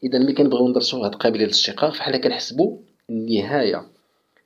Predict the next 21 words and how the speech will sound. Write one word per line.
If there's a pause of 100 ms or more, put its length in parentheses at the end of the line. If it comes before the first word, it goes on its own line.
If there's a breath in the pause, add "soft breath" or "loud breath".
(100)
Limit
ديال
اف
لإكس
ناقص
اف
لإكس
زيرو
على
إكس
ناقص
إكس
زيرو (460 loud breath)
في
إكس
زيرو. (680)
إذا (560)
عندي
جوج
ديال (160)
الإمكانيات،